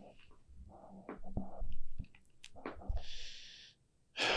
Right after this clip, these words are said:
Let's not despise formal education because it does provide the structure that a lot of us, most of us need. I could say all of us, but,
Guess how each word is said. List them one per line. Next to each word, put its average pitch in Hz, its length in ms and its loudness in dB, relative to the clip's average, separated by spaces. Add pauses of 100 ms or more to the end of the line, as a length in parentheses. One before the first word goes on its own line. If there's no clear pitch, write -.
(2000)
Let's 123 220 12
not 113 140 12
despise 87 520 10
formal 90 340 10
education 85 580 8
because 82 320 6
it 90 120 8
does 135 200 12
provide 90 500 8
the 87 100 4
structure - 540 8
that 78 260 4 (840)
a 113 100 12
lot 160 160 12
of 107 120 12
us, 98 300 12
most 190 300 12
of 104 100 12
us 98 220 12
need. 92 320 10 (520)
I 101 120 12
could 107 100 12
say 135 180 12
all 123 240 12
of 147 140 12
us, - 500 12 (960)
but, 123 260 12